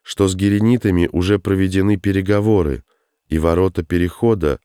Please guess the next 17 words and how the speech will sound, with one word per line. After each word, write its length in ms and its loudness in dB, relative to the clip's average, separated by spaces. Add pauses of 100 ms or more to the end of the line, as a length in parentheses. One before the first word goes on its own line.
(180)
будут 480 -4
открыты. 760 -6 (960)
«Какие 640 0
ещё 300 0
места 560 0
для 320 0
эвакуации 800 0
населения 880 0
были 340 0
названы?» 680 -2 (760)
перебил 460 0
девушку 500 -2
Стинов. 640 -6 (1400)
«Я 500 0
запомнила 640 0
только 320 -2
то, 340 2